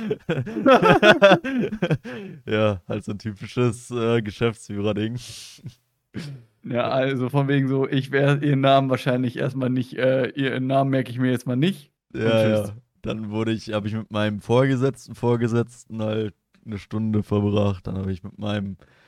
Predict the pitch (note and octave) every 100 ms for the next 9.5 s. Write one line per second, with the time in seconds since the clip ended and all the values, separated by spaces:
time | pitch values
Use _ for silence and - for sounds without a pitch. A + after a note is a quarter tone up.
0 | _ _ _ F#3+ G#2 G#2 G#2 G#2 G2+ -
1 | G#2 A#2 C3 A#2+ B2 A#2+ B2 B2 - G#2
2 | G#2 G#2 G2+ - A#2 A2+ - G2+ G#2 G#2+
3 | G2 G2 G2 G2+ G2+ G#2 G#2 G2 G2 A2+
4 | A#2+ B2 G#2+ A#2 - - - A2+ A2+ A2+
5 | _ _ _ - A#2 A#2 A2 A2 - -
6 | G#2 F#2 A2+ B2+ B2 B2 A#2+ - A#2 -
7 | D3+ D#3+ A2+ G#2 G#2+ G#2+ G#2+ - - A#2
8 | A#2+ A#2+ - - _ - A2 A#2 A2 G2+
9 | B2 D#3 D#3+ D#3 D#3